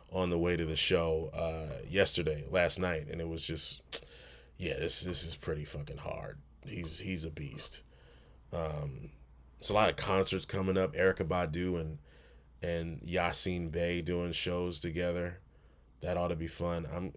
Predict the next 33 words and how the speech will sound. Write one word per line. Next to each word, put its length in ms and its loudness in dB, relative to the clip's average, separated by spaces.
trying 320 0
to 60 0
figure 300 -2
something 360 -4
out. 160 -6
I'd 120 -4
love 280 4
to, 220 2
I'd 80 -2
love 220 6
to 100 2
do, 400 -2
do 300 -2
one 240 0
of 100 -2
those 560 0
at, 320 -4
either 280 6
at 160 4
M 160 0
S 140 0
G 320 -2
or 140 0
the 100 -4
Prudential 520 -2
Center. 340 -2
That 180 0
would 120 -2
be 140 -4
a 60 -4
lot 220 -4
of 80 -8
fun. 360 -6